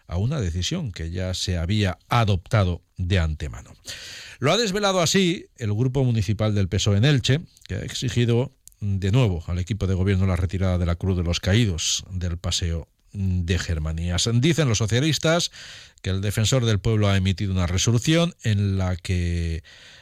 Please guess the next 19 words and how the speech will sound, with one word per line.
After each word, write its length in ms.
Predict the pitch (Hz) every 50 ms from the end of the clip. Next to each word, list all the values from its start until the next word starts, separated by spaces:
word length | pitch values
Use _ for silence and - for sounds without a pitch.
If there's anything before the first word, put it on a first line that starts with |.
| - _ -
además 500 | 82 85 92 92 98 101 104 101 101 -
subraya 1000 | - - - - - - - 98 85 98 98 123 139 135 104 101 110 123 - - - - _ _ _
que 640 | - 87 82 80 78 78 78 78 76 78 76 76 - -
ese 240 | - 95 - - 87
dictamen, 720 | 85 85 - _ - 117 113 104 95 98 101 104 113 135 139
eh, 460 | 123 104 95 90 85 82 82 80 78 80 82 -
que 200 | - 85 85 80
antes 540 | 85 95 87 - 135 110 95 87 - - - - - - - - - - - - - - - _
de 200 | - 90 92 90
la 120 | 85 87 -
petición 360 | - 85 - 95 - 107 95
de 60 | 95
esos 200 | 85 95 90 87
informes, 400 | 117 110 - 143 135 143 135 -
el 80 | 131 120
ayuntamiento 560 | 120 123 123 113 127 117 110 104 95 123 117
contaba 460 | - 107 95 85 104 104 110 120 - - _ _ - - _ _
con 240 | - 120 107 107 117
otro 500 | 139 160 151 - 107 127 185 240 285